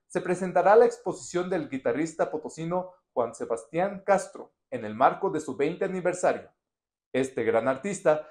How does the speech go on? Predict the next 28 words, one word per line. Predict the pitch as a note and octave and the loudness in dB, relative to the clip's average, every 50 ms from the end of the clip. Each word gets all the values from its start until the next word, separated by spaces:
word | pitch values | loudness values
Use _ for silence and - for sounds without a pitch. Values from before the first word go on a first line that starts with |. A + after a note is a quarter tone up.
| _ _ | _ _
ha | - F#3 | 6 6
destacado | G3+ A#3+ A#3+ A#3 - E3 D3 - G3+ G3 G3+ A3 G#3+ - | 8 8 6 6 4 2 2 4 4 6 6 4 4 4
en | D#3+ C3+ C3 | -2 0 0
el | B2 B2 | 2 4
ámbito | C#3 D#3+ - A3 - - - | 2 2 2 0 -4 -4 -2
de | - C3+ | 0 0
la | A#2 A2 | 0 0
música | A#2+ C#3+ D#3+ - F3+ D#3+ E3+ D#3+ - | -4 -6 -8 -8 -10 -6 -6 -6 -2
clásica | - D3+ E3 E3 - G3+ - G3 | 0 0 0 0 -2 -12 -8 -6
y | G3 F#3+ G3 | -6 -4 -4
contemporánea, | G3 F#3+ F#3 G3+ G3+ - G3+ G3 F3+ C#3+ A#2+ A2 - _ _ _ _ _ | -6 -4 -4 -6 -4 -4 4 6 6 6 6 0 -12 _ _ _ _ _
y | - C3 - | -14 -12 -8
contará | - A#2+ A2+ - A#2+ A2 B2+ D#3 | -6 -8 -6 -4 0 0 0 0
con | - F3+ D#3+ | -2 -6 -8
invitados | C#3 B2+ - B2+ - C#3 C#3+ D#3+ D3+ - | -8 -10 -12 -4 -2 -2 0 0 -4 -6
especiales, | D#3 D3+ _ - D#3 - G#3 F#3 C#3+ A2 - - _ _ _ _ _ _ _ | -8 -12 _ -14 -2 0 2 2 2 -2 -8 -14 _ _ _ _ _ _ _
como | - D3+ B2+ C3 B2 | 2 2 4 4 2
el | A#2+ | 2
ensamble | A#2+ A#2 - - - D3 D3 C3+ B2 A2 G#2 | 2 0 -2 0 0 0 0 2 -2 -4 -6
Estrada | G#2+ - _ - F3 F3+ F#3 A3 A#3 A#3 - - _ _ | -6 -8 _ 8 8 8 8 8 4 2 -2 -10 _ _
y | C#3+ C3 | -8 -6
Mayela | A#2+ A2 G#2 G#2 B2 C#3 E3 F3+ F3+ | -2 -2 -2 0 4 4 4 4 4
Méndez | D#3+ D#3+ F3 F#3 E3 C3 B2+ B2+ - - _ _ | 2 0 -4 -4 -4 -6 -8 -10 -10 -16 _ _
en | C3+ C3+ A#2+ A2 | -10 -8 -4 -2
Las | G#2+ G#2+ - - | -4 -4 -4 -4
Castañuelas. | - B2+ B2 - - A#2 B2 C#3 C3+ A2+ G2 - - - - - _ _ _ _ _ _ _ _ _ _ _ _ _ _ _ _ _ | -4 -4 -4 -2 -6 -4 -2 -2 -4 -4 -6 -10 -14 -20 -20 -20 _ _ _ _ _ _ _ _ _ _ _ _ _ _ _ _ _
El | B2+ A#2 | -2 -2
evento | A#2+ C3 E3 F3 E3+ - D#3 B2+ B2+ | 4 4 4 2 2 -2 -6 -6 -6